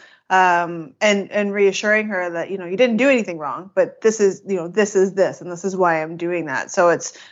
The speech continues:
I'm always trying to keep a balance. Um, can you, can you tell us,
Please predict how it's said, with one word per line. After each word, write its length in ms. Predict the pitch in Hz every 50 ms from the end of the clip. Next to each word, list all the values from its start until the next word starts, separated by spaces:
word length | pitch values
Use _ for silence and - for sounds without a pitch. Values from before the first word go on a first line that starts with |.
| _ -
I'm 220 | 208 214 220 220
always 260 | 208 196 190 190 190
trying 220 | - - 190 180 170
to 40 | 175
keep 220 | 175 - 185 180
a 60 | 175
balance. 720 | 160 170 160 165 165 160 147 127 156 220 269 269 - - - _ - - _ _ _
Um, 340 | 202 208 208 208 202 196 196 - -
can 180 | - - 269
you, 180 | 277 330 349 - _ _ _ _ _
can 140 | - 269 277
you 100 | 339 415
tell 260 | - - 302 269 269 262
us, 420 | 226 202 196 208 247 240 -